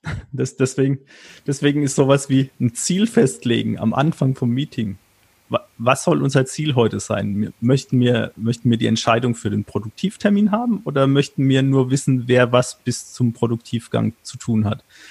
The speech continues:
Wenn man das am Anfang klärt und dann, dann kann man auch gegen Ende vom Meeting, wenn, wenn die Themen besprochen wurden, kann man auch besser einfordern zu sagen, „Okay, ihr wolltet den Livegang-Termin klären.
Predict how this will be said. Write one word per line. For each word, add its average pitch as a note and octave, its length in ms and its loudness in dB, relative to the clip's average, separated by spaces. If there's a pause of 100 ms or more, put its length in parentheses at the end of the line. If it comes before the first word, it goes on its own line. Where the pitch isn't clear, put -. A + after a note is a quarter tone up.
(320)
Wenn A2+ 140 2
man A#2 120 2
das C3 140 2
am D#3 140 -2
Anfang C3+ 360 0
klärt - 480 0 (480)
und A#2+ 320 0 (100)
dann, A#2+ 240 0
dann A#2+ 180 0
kann B2 160 -2
man B2 120 2
auch A#2+ 180 0
gegen A#2+ 240 -2
Ende C#3+ 280 -2
vom D#3 180 -2
Meeting, E3 400 -2
wenn, A#2+ 260 0
wenn A2 160 0
die G#2+ 380 -4 (140)
Themen B2+ 280 4
besprochen C3 520 -4
wurden, E3 260 -2
kann C3 160 0
man A#2+ 100 0
auch A#2 160 -2
besser C3+ 460 0
einfordern C3 640 0
zu B2+ 80 -10
sagen, A2+ 240 -2
„Okay, F3 240 -4
ihr A#2 200 0
wolltet B2 320 -2 (220)
den A2+ 140 2
Livegang-Termin D3 1300 0
klären. G3 420 0